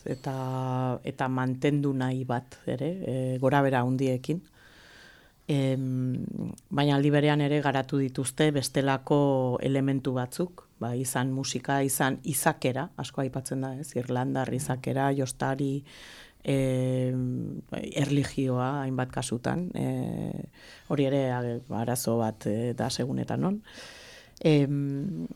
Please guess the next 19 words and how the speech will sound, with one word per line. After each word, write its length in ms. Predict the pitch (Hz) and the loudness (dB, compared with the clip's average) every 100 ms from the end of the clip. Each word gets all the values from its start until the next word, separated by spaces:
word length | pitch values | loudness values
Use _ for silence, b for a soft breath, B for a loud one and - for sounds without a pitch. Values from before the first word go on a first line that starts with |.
| - | -10
baina 460 | 226 - 160 156 156 | -6 2 4 6 6
hor, 160 | 170 175 | 8 8
eh, 460 | 151 151 147 147 | 8 6 6 4
bai, 460 | 151 156 165 156 190 | 2 2 4 4 2
ikusten 460 | 170 - 156 175 147 | -4 -2 2 4 4
dira 220 | 143 151 | 4 4
halako, 800 | 143 139 147 139 135 131 131 127 | 4 2 2 2 2 2 2 0
halako 280 | 135 143 151 | 2 2 4
adibideak, 540 | 139 139 139 131 127 151 | 4 4 4 2 2 4
ez? 120 | 185 | 4
Zeinetan 800 | - 139 139 135 135 135 131 131 | 4 4 4 4 2 4 2 0
hizkuntza 760 | 135 - - 147 147 170 165 175 B B B B B | 0 0 2 2 4 4 4 2 B B B B B
ez 240 | 160 143 135 | 2 4 4
den, 480 | 151 156 143 135 - | 6 6 6 2 0
eh, 460 | 143 131 127 127 123 | 0 2 4 2 2
gai 260 | 139 143 131 | 2 4 4
zentral 580 | - 123 127 131 123 | 2 0 0 0 0
bat. 180 | 120 101 - - | -2 -6 -10 -14
Eta, 1080 | - 127 127 127 127 123 123 127 123 127 120 | -6 -4 -4 -2 -2 -2 -2 -2 -2 -2 -4